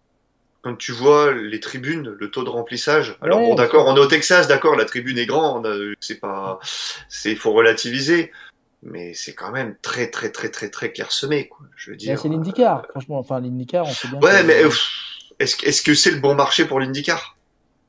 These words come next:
Speaker 1: C'est, je rebondis sur ce que tu disais avant, quoi. C'est,
Speaker 2: Mm.
Speaker 1: on, alors Geoffroy, justement, f-, faisait le lien avec potentiellement un remplacement par Milwaukee.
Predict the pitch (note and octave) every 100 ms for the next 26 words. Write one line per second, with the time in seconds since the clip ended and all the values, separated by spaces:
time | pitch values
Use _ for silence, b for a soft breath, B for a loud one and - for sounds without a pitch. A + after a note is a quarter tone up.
0 | _ _ - _ _ - - - A2 A2
1 | G#2+ G#2+ G#2 A2 A2+ B2 C#3+ A#2+ A#2+ -
2 | A2+ A2+ A#2+ D3 D3 G#2 - - - -
3 | - - - - _ _ _ _ _ _
4 | B B B _ - G#2 G2 G2 G2 G2
5 | G2 _ _ - - A#2 - C3 - C#3+
6 | D3 C3 A#2 - B2+ C3 B2 A#2 - A#2
7 | A#2 A2 B2 A#2 G#2 - _ _ D3+ D3
8 | C#3+ - C#3 C#3 B2 A#2 A#2 - B2 -
9 | G#2 E3+ B2+ A2 - G3 F#3+